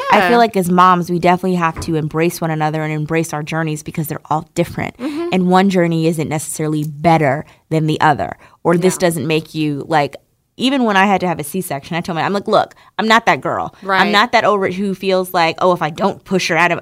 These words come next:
Speaker 1: I, I'm, I'm not that girl. If we
Speaker 2: Right.
Speaker 1: need, if the healthy way for both of us, for her to get here is for me to have a C-section, give me the good drugs. Let's get this party popping."
Speaker 2: Yeah.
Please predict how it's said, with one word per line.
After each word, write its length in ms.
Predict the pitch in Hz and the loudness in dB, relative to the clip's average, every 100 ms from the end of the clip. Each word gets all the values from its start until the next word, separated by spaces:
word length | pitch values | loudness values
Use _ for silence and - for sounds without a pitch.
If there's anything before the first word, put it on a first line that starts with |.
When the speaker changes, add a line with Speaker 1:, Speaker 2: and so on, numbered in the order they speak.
| - | -6
Speaker 1:
I, 80 | - - _ - 107 - | -8 -12 _ -8 -8 -4
I'm, 280 | 175 170 160 | -2 -2 -4
I'm 160 | - 190 | -4 0
not 200 | 180 165 | 0 0
that 160 | 147 156 | -4 -6
girl. 240 | 135 87 | -6 -4
If 40 | |
we 80 | 190 | -2
Speaker 2:
Right. 240 | 185 226 240 | 0 0 0
Speaker 1:
need, 240 | 233 196 | -2 -4
if 80 | - | -4
the 100 | 160 | -4
healthy 380 | 180 220 226 240 | -2 -2 -2 -4
way 320 | 202 190 190 - _ | -2 -2 -4 -10 _
for 120 | - 156 | -10 -4
both 320 | 170 214 226 | 0 0 2
of 100 | 190 | 2
us, 340 | 160 165 - - - | 4 2 -4 -12 -8
for 100 | 156 | -4
her 140 | 190 | -2
to 80 | 247 | -2
get 200 | 220 233 | -2 -2
here 300 | 196 156 151 | 0 -2 -4
is 160 | 156 - | -6 -6
for 120 | 147 | -2
me 160 | 175 | 0
to 60 | 220 | 0
have 180 | 214 208 | -2 -4
a 40 | |
C-section, 680 | - 226 - 220 220 220 208 - - - _ _ _ _ 170 | -4 -6 -4 -6 -4 -4 -4 -8 -20 -20 _ _ _ _ 0
give 160 | 233 | 2
me 60 | 254 | 4
the 80 | 220 | 4
good 160 | 226 | 2
drugs. 460 | - 185 170 170 - _ _ | 4 4 4 4 -4 _ _
Let's 260 | 156 165 175 | 2 2 2
get 200 | 170 - | -4 -4
this 100 | 156 | -2
party 240 | 151 131 | 0 0
popping." 380 | 127 120 - 165 | 0 -2 -2 -6
Speaker 2:
Yeah. 420 | 175 220 320 220 | -6 -6 -6 -8